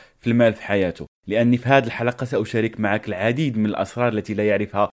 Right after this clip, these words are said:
أغلب الناس للأسف في موضوع المال وفي موضوع الاستثمار خصوصا. وهذه المفاهيم التي سأشارك معك تسبب خسائر مالية كبيرة جدا، وبسببها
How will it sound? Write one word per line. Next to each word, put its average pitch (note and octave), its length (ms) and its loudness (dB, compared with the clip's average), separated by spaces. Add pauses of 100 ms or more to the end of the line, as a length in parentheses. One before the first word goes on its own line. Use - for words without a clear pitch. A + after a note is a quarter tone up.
(120)
أغلب B2+ 340 4
الناس B2 420 2
للأسف A#2+ 440 2 (100)
في G#2+ 80 -4
موضوع F#2+ 280 -2
المال A2 340 0
وفي G#2 160 -4
موضوع G2 280 -2
الاستثمار F#2+ 500 -6
خصوصا. A2+ 520 0 (240)
وهذه B2 440 2
المفاهيم B2+ 520 2
التي A#2 140 -2
سأشارك A#2+ 560 -2
معك A#2+ 320 0
تسبب A#2 500 -4
خسائر A#2+ 600 0 (160)
مالية B2 440 4
كبيرة A#2+ 640 2
جدا، A#2+ 360 0
وبسببها A#2 680 2